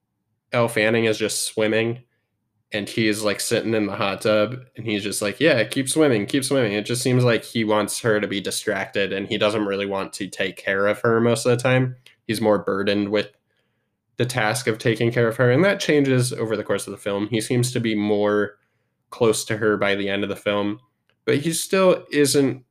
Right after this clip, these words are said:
fully taking care of her. And of course, her mom is out of the picture, so that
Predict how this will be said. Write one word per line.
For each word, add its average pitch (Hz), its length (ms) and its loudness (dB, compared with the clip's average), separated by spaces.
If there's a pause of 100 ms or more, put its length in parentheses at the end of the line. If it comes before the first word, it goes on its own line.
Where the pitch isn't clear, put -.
(640)
fully 117 420 2
taking 98 420 -4
care 87 240 -4
of - 120 -12
her. - 320 -12 (1500)
And 117 80 -4
of 110 80 -4
course, 139 240 2
her 131 180 2
mom 123 360 4
is 98 300 -6
out 101 200 -2
of 95 80 -8
the 95 80 -6
picture, - 540 -6
so 92 500 -6 (880)
that 104 420 -2